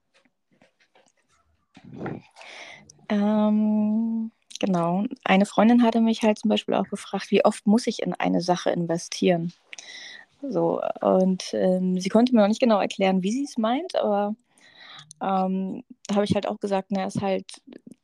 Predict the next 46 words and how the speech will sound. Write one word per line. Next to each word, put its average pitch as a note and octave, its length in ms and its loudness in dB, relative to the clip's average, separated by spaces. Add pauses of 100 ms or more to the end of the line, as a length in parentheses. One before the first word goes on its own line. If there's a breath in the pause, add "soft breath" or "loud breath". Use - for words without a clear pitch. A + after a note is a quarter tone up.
(600)
auch A3 220 2
von G#3+ 220 -4
deiner G3+ 680 -8
Strategie F#3+ 720 0
so G3+ 120 -6
ein F3 100 -6
bisschen - 320 -12
abhängig. G3+ 640 -6 (480 loud breath)
Ich - 60 -8
würde G#3 100 4
den G3+ 140 2
Leuten G3 240 4
zum G3 200 -2
Anfang F#3+ 580 -4
immer G#3 580 -2
raten, F#3+ 800 -4 (200)
äh, - 100 -6
einen - 320 -4
kleinen G#3 260 4
Sparplan A#3 520 0
anzulegen, A#3+ 560 -2
weil, F#3 220 -4 (720 loud breath)
ja, G3 420 2
das G#3 220 -2
fühlt A3 220 -6
sich - 140 -8
halt G3+ 160 -2
dann F#3+ 120 -4
an G3+ 200 -2
wie G3 80 0
so G3 80 -2
eine G3 120 -2
normale F#3 420 0
Ausgabe B3+ 480 0
irgendwann, A3 420 0
so G#3 140 -2
wie G#3 40 -8
deine F#3 220 -4
Miete, G#3 300 -2
deine F#3+ 220 -2
Handyrechnung, G3+ 580 -6
deine F#3 200 -6
K-F-Z-Kosten, G3+ 1080 -4
was F#3+ 160 -2
auch F#3+ 140 -2
immer. A3 300 -2